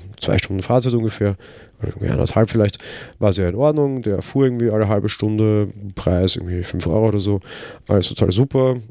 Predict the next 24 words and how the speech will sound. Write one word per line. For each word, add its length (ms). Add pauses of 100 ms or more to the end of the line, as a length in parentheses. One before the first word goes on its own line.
Ja, 200
haben 200
uns 120
dann 140
Palma 260
angeschaut. 400 (1300)
Ähm, 500 (220)
mu-, 240
muss 220
ich 100
gestehen, 640
kann 240
ich 320
relativ 520
wenig 300
dazu 180
sagen. 340
A, 320
waren 260
wir 120
nicht 460
besonders 300
lange, 320
B, 500